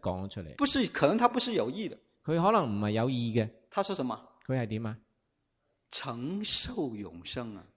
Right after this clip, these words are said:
Speaker 1: 佢話承受永生。
Speaker 2: Inherit。
Speaker 1: 係可以承受。
Speaker 2: 承受是什麼意思？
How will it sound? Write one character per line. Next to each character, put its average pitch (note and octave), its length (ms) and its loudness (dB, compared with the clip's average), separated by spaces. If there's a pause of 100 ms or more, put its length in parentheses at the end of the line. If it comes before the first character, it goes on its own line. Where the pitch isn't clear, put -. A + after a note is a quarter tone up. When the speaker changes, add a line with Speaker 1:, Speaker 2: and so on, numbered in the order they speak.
Speaker 1:
佢 C3+ 120 -2
話 A#2 200 0 (480)
承 A#2 360 6
受 A#2 460 2
永 F#2+ 180 -4
生。 A2+ 220 -6
Speaker 2:
Inherit。 F3+ 720 -4 (320)
Speaker 1:
係 A2+ 100 -2
可 D3 100 -2
以 - 20 -2
承 G2 360 -6
受。 F#2+ 400 -2 (840)
Speaker 2:
承 A3+ 260 0
受 B3 200 4
是 A3+ 80 2
什 D#3+ 140 2
麼 D#3 80 0
意 D#3+ 120 -2
思？ B2 200 -8